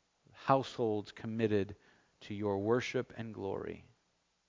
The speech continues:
We are all broken and we all sin and we all fail. And we are reminded of this every day.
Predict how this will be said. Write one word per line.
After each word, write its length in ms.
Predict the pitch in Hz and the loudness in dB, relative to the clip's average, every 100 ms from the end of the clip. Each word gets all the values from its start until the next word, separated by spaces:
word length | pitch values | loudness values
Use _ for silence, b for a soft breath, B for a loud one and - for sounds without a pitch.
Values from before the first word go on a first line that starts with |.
| _ _ _ _ _ _ | _ _ _ _ _ _
We 80 | 139 | 2
are 100 | 120 | 6
all 140 | 120 110 | 6 4
broken 520 | 123 123 131 127 120 | 2 2 2 0 -2
and 140 | 110 | -4
we 140 | 107 107 | -2 -2
all 160 | - | -2
sin 520 | - - 120 120 113 - | -6 -4 0 0 -2 -8
and 140 | 107 | -10
we 100 | 101 | -4
all 160 | 101 98 | -2 -2
fail. 560 | - - 104 101 - - _ b b b b b b 113 | -6 -2 2 2 0 -10 _ b b b b b b -2
And 80 | |
we 80 | 120 | 2
are 80 | 113 | 4
reminded 600 | 107 110 117 120 123 117 | 2 2 4 4 4 2
of 120 | 110 | 2
this 220 | 107 - | -2 -2
every 240 | 107 104 104 | -2 -2 -4
day. 340 | 101 92 95 | -2 -2 -4